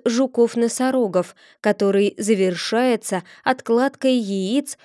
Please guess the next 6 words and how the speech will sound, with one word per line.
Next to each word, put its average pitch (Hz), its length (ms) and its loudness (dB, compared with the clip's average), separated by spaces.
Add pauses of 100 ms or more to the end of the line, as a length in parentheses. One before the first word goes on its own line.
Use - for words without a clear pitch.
в - 120 -20
куче 311 340 2
растительного 240 880 2
мусора 262 540 0
и 247 180 -4
валежника. 196 840 0